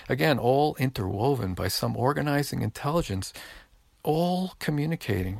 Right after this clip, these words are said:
Seventy trillion cells communicating, cooperating, helping each other, feeding each other.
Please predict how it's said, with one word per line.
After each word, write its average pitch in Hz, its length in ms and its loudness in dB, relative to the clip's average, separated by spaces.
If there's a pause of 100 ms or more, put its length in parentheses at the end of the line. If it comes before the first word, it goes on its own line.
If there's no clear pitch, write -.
Seventy 247 560 0
trillion 170 380 0
cells 165 320 0
communicating, 131 600 0
cooperating, 139 800 0 (440)
helping 180 360 4
each 127 180 0
other, 113 200 4
feeding 175 480 -2
each 104 240 -2
other. 87 300 0